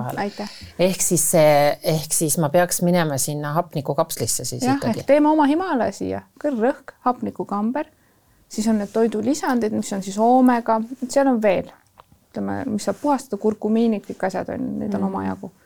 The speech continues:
Speaker 2: Aga oomega kolm, kõrgrõhul hapnik, trenni tegemine, spurt, kõnd,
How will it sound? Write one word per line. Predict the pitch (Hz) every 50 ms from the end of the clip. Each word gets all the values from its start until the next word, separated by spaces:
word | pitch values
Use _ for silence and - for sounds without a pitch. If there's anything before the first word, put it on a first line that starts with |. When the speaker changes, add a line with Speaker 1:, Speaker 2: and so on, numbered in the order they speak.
| _ _ _ _ _ _ _ _ _ -
Speaker 2:
Aga | 202 196
oomega | 214 254 269 262 233 226 202 -
kolm, | - 277 294 311 311 311 302 269 - - - - - - -
kõrgrõhul | - 214 220 214 214 190 185 190 208 185
hapnik, | 190 226 262 262 - 254 233 240 - - 269 - - -
trenni | - 214 226 226 220 196
tegemine, | 202 196 196 196 220 226 240 247 254 -
spurt, | - - - - 233 233 233 - -
kõnd, | - 220 233 240 226